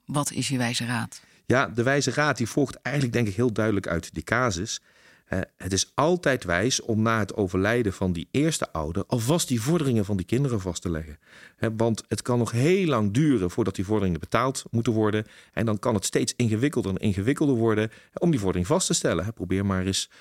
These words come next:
Speaker 2: hè, iets van twintig jaar geleden nog te reconstrueren. Hè, en als je die vordering moet vaststellen en het lukt in onderling overleg niet, hè, is het natuurlijk verstandig, hè, een erfrechtadvocaat te vragen,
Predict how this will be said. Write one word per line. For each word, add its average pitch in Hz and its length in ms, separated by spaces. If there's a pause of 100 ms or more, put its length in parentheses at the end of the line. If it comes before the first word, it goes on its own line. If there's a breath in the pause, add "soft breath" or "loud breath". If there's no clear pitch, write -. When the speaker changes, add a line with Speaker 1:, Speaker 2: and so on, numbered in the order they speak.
(140 loud breath)
Speaker 2:
hè, 107 240
iets - 180
van 101 120
twintig 135 320
jaar 110 180
geleden 110 380
nog 104 180
te 104 80
reconstrueren. 98 920 (460 loud breath)
Hè, 120 140 (200)
en 113 240 (180)
als 180 340
je 90 220 (160)
die 101 200
vordering 98 320
moet 92 140
vaststellen 90 560 (280)
en 110 140
het 95 140
lukt 123 260
in 113 160
onderling 104 380
overleg 92 420
niet, 87 240 (340 loud breath)
hè, - 100
is 95 100
het 92 160 (180)
natuurlijk 120 480
verstandig, 98 560 (200)
hè, - 200
een 90 180
erfrechtadvocaat 90 840
te 87 80
vragen, 80 460